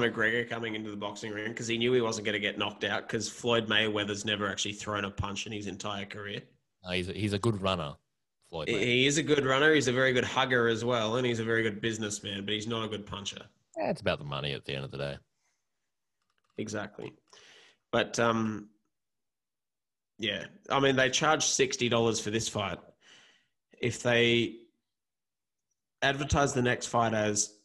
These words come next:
Speaker 1: not an exhibition match, Tyson's gonna try and kill him,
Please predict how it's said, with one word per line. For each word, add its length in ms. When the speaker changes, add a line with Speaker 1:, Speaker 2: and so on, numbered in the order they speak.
Speaker 1:
not 280
an 80
exhibition 580
match, 380
Tyson's 480
gonna 160
try 220
and 100
kill 280
him, 220